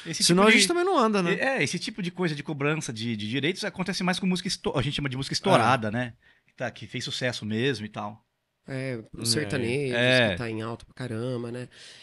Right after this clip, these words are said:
Speaker 3: E, Wagner, me diz uma coisa: tem, é, a-, além de tudo isso que a gente falou, né,
Speaker 1: É.
Speaker 3: sobre,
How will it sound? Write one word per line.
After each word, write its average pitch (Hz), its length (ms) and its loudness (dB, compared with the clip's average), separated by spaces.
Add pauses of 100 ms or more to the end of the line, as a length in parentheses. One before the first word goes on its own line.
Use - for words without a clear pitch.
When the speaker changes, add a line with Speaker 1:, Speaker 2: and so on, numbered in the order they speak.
Speaker 3:
E, 226 80 -12
Wagner, 240 300 -4
me 247 100 -8
diz 277 160 -8
uma 285 140 -4
coisa: 202 260 -2
tem, 277 500 -2
é, 180 600 0
a-, 165 360 0
além 196 260 2
de 208 120 -2
tudo 190 320 -4
isso 185 240 0
que - 80 -6
a 180 60 -2
gente 170 680 -2 (160)
falou, 170 440 2
né, 175 160 0
Speaker 1:
É. 175 60 -2
Speaker 3:
sobre, 175 500 -2